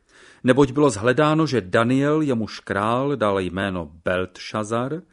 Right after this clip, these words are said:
má mimořádného ducha a poznání a že je zběhlý ve vykládání snů, řešení záhad a vysvětlování věcí nesnadných.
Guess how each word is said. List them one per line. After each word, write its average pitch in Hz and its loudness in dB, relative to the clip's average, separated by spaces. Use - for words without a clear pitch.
má 95 0
mimořádného 143 0
ducha 123 -4
a 110 -4
poznání 80 -6
a 95 -6
že 101 -4
je 95 -2
zběhlý 127 -4
ve 104 0
vykládání 92 0
snů, 135 -6
řešení 85 -4
záhad 120 -4
a 117 0
vysvětlování 156 2
věcí 110 -2
nesnadných. 85 -8